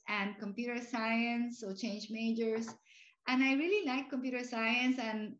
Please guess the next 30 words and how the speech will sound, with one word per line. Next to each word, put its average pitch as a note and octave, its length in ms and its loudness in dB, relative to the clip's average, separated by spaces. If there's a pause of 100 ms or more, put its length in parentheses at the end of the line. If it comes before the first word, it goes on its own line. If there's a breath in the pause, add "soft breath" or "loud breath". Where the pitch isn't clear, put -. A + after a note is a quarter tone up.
really C#4 540 0
took B3+ 160 -6
a A#3 100 -2
class A3+ 440 -2
in A3+ 160 4
engineering G#3 840 -2
and F#3 140 0
electrical G3 540 -2
engineering G3 640 -4
class A3+ 280 -4
as A#3 120 -10
an G#3+ 120 -2
elective. G#3+ 600 -4 (640 soft breath)
And B3+ 120 2
I C#4 100 4 (100)
really C4 440 2
love G3+ 380 0 (100)
logic A#3+ 720 -2 (160)
and G3 440 0
just B3+ 200 -2
fell C4 160 0
in D4 160 4
love B3 240 2
with B3+ 160 -2
that F#3+ 400 -4
study A#3+ 400 0
of G3 160 -2
logic. F#3+ 520 -2
And G3+ 200 -2
that's G#3 260 -4